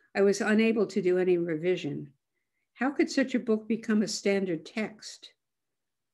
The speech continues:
Time will decide." It was written by Fufuan Enji, and that was his literary name, in September seventeen fifty at the country house called Mumon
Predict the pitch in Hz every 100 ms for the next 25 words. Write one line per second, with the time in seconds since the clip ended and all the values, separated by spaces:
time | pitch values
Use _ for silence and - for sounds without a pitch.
0 | _ - 254 226 214 190 170 160 - 170
1 | 160 165 160 151 _ _ _ _ _ _
2 | _ _ _ _ _ _ _ - 208 190
3 | 175 214 220 208 185 170 - _ _ _
4 | - 196 185 175 185 - 269 233 - 202
5 | 185 175 175 170 - 196 196 180 165 151
6 | 185 240 - - 196 - 165 - 170 202
7 | 190 196 165 156 151 147 151 165 - _
8 | _ _ - - - - 190 170 226 226
9 | - 220 214 202 - 208 208 190 214 185
10 | 180 208 196 - 160 151 _ _ _ _
11 | _ _ _ _ _ _ - 190 202 -
12 | 233 226 254 202 208 196 - 202 185 170
13 | 180 202 185 156 160 175